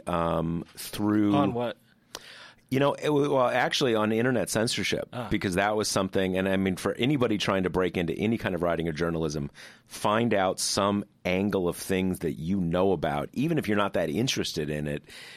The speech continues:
Speaker 1: just because
Speaker 2: Or, or something new that you can be the first one to,
Speaker 1: Exactly.
Speaker 2: yeah.
Speaker 1: Something that you've got an angle, because,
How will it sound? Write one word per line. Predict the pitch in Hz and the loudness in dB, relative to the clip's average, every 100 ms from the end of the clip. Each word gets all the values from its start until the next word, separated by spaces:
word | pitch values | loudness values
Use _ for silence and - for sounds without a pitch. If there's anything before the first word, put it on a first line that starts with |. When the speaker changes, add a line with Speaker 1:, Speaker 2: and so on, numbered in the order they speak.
| - | -10
Speaker 1:
just | - 107 - | 0 0 0
because | 117 113 95 92 90 - | -2 0 2 2 0 -2
Speaker 2:
Or, | 131 127 | -6 -6
or | 131 | -6
something | - 151 147 117 113 | -4 -4 -4 -6 -6
new | 127 123 107 | -6 -6 -8
that | 104 | -10
you | 117 | -10
can | 110 117 | -10 -10
be | 113 | -10
the | 104 | -10
first | - 117 - | -8 -8 -4
one | 107 | -2
to, | |
Speaker 1:
Exactly. | 156 196 151 95 85 | 0 2 0 0 -4
Speaker 2:
yeah. | |
Speaker 1:
Something | - 170 180 131 | 0 0 0 0
that | |
you've | 104 120 175 131 | -2 0 0 2
got | 117 110 | 2 4
an | 104 | 2
angle, | 104 107 85 82 | 2 2 0 -2
because, | 110 - 107 | -2 -2 -4